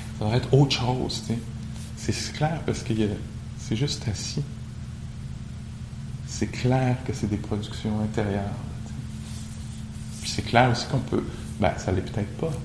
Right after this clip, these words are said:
mais pour moi, en tout cas, avec les années, ça se clarifie beaucoup.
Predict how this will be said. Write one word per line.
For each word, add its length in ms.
mais 80
pour 320
moi, 300
en 40
tout 140
cas, 80
avec 180
les 140
années, 180
ça 160
se 60
clarifie 500
beaucoup. 400